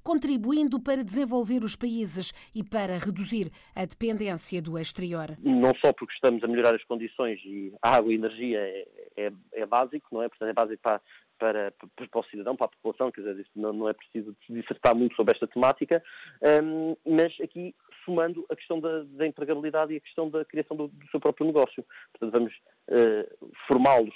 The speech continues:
Speaker 2: em empreendedorismo, como criar uma pequena sociedade, como,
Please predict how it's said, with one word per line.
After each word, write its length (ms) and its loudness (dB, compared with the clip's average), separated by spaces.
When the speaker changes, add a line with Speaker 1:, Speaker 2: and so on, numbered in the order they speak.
Speaker 2:
em 140 0
empreendedorismo, 640 -2
como 180 4
criar 220 2
uma 100 0
pequena 260 -2
sociedade, 600 0
como, 340 0